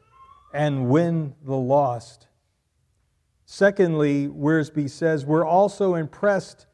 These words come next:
in this section of Scripture with the amazing providence of God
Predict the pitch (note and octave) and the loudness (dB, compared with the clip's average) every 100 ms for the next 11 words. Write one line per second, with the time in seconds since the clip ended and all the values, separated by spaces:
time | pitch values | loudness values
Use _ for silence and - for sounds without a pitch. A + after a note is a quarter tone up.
0 | _ _ _ F3 E3 D#3+ E3 D#3+ F#3+ F#3 | _ _ _ -2 0 0 -2 0 -2 -2
1 | F#3 E3 D3 - G#3 G#3 - E3 D3+ D#3 | -4 -4 -4 -4 0 0 -2 -4 -2 -2
2 | F3 D#3 D3+ D#3+ G#3 A#3+ G3+ A3 G3 - | 0 0 0 -2 0 -2 -4 -4 -6 -2
3 | G3 G3 G#3 F#3+ F#3+ E3+ F3+ C#3 D3+ F#3+ | 2 2 2 -2 -4 -4 -6 -4 0 2
4 | F#3 D3 | 2 0